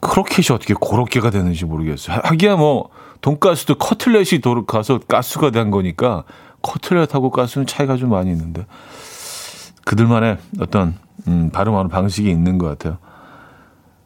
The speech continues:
아, 쿠오, <laughs> 그, 그,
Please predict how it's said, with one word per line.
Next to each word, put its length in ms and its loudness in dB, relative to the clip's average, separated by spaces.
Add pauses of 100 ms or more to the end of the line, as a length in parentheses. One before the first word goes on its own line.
(200)
아, 920 2 (1900)
쿠오, 600 4 (760)
<laughs> 1040 -8
그, 160 -4
그, 160 -10